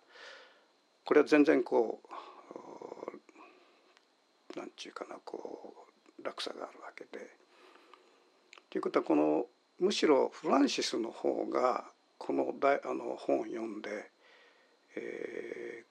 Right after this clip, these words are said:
クレオ・ジャオという監督を選んだんですね。それで、いわゆる監督総指揮、まあ、監督ではないんだけど、総指揮的な形で、その、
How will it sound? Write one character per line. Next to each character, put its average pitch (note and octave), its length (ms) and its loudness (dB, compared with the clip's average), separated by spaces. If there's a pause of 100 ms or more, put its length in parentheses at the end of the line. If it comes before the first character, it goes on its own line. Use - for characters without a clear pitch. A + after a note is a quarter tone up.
ク - 160 2
レ E3 120 8
オ・ D#3+ 140 8
ジ C#3+ 180 2
ャ D#3+ 80 8
オ C#3 140 0 (140)
と - 180 -4
い - 160 -8
う C#3 260 0 (140)
監 F3 240 2
督 - 260 -6
を C3+ 120 4
選 D#3 240 4
ん A3 80 0
だ - 80 -10
ん - 80 -14
で - 80 -20
す - 120 -6
ね。 F3 120 -4 (1400)
そ - 120 -4
れ E3 80 -4
で、 E3+ 140 8 (200)
い E3+ 80 6
わ F3 60 12
ゆ G3 60 6
る C3 200 -6 (560)
監 - 140 6
督 - 240 0
総 E3+ 240 4
指 - 60 -4 (280)
揮、 F3 500 4 (120)
ま D#3 160 8
あ、 - 20 6 (380)
監 - 120 2
督 E3+ 160 0
で D3 100 8
は B2+ 40 0
な C2 140 2
い - 60 -2
ん - 180 -8
だ - 80 -14
け - 40 -4
ど、 - 180 -4
総 - 160 0
指 D#2 120 0
揮 - 180 -14
的 - 240 -4
な D3+ 120 2
形 - 540 -4
で、 D#3+ 260 2
そ - 160 -4
の、 - 240 -6